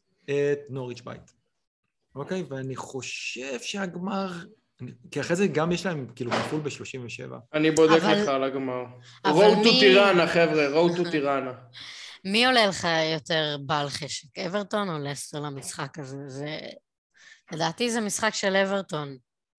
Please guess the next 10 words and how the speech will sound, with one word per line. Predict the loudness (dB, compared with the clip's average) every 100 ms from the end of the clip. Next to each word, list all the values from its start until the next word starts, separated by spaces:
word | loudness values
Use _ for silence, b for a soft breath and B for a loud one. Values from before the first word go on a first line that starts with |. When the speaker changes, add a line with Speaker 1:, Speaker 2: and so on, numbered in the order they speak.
| _ _ _ _ _
Speaker 1:
אבל | -6 -2
אני |
אומר, | 0 2 2 0 -6 _ _ -8
גם | -6 -4
אם | -4
הס-, | -6
אבל | -8 -10
יכול | -2 -2
להיות | -2
שהשחקנים, | -6 -6 -10 -10 -8 -6 -4 -4